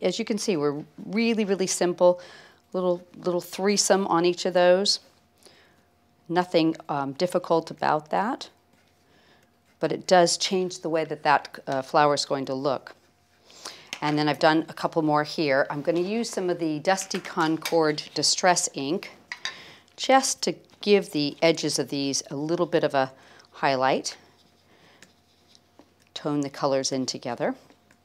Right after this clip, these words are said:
There's that. We'll do all of these while we've got it ready to go. There's another one. You can see it's just,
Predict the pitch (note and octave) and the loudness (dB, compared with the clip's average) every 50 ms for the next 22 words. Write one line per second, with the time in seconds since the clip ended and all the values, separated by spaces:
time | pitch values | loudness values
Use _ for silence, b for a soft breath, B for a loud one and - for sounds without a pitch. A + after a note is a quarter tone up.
0 | _ _ _ _ _ _ _ _ _ _ _ _ _ _ _ _ _ _ _ _ | _ _ _ _ _ _ _ _ _ _ _ _ _ _ _ _ _ _ _ _
1 | _ _ _ _ _ _ - - D3 - - - - - B2+ B2 B2 C#3+ F#3 - | _ _ _ _ _ _ -20 -20 -12 -12 -12 -12 -10 -12 -10 -8 -6 -6 -6 -8
2 | - - - C3 C3 C#3 B2 B2 A#2+ A#2 A2+ A#2+ A#2 - B2+ B2+ B2+ B2+ - - | -8 -10 -12 -8 -6 -6 -4 -2 -4 -4 -4 -6 -8 -8 -8 -8 -8 -8 -8 -8
3 | B2 A#2+ B2 A#2 - - - B2 A#2+ C3 - - - - - _ b b b b | -8 -8 -10 -12 -12 -10 -8 -6 -6 -6 -6 -8 -10 -14 -14 _ b b b b
4 | b b b b b b b _ - C#3+ C#3 C3+ C#3 - D3+ C#3 - C#3+ C#3+ D#3+ | b b b b b b b _ -8 -8 -6 -6 -6 -6 -6 -4 0 2 4 6
5 | A#3 E4 F4 - b b b b b b b b b b _ _ _ _ _ _ | 6 4 2 -2 b b b b b b b b b b _ _ _ _ _ _
6 | b b b b b b b b b b _ _ _ _ _ _ _ _ _ _ | b b b b b b b b b b _ _ _ _ _ _ _ _ _ _
7 | _ _ _ _ _ _ _ _ _ - _ _ _ _ _ _ _ _ _ _ | _ _ _ _ _ _ _ _ _ -20 _ _ _ _ _ _ _ _ _ _
8 | b b b b b b b b b _ _ _ _ _ _ _ _ _ _ _ | b b b b b b b b b _ _ _ _ _ _ _ _ _ _ _
9 | _ _ _ _ - A#2+ A#2+ A#2 - B2+ C3 C3+ C3 - D3+ C#3+ D3 F3+ G#3+ C4 | _ _ _ _ -14 -14 -10 -10 -10 -8 -8 -8 -8 -8 -8 -6 -4 -2 0 2
10 | D#4 E4+ E4+ - - _ _ _ _ _ _ _ _ _ b b b b b b | 2 0 0 -2 -12 _ _ _ _ _ _ _ _ _ b b b b b b
11 | b b b b _ _ _ _ _ _ _ _ _ _ _ _ _ _ _ _ | b b b b _ _ _ _ _ _ _ _ _ _ _ _ _ _ _ _
12 | - - F#3 D3+ - - - D#3 C3+ - - - C4+ C4 - - | -10 -10 -10 -6 -6 -2 0 0 0 0 0 0 0 0 -4 -6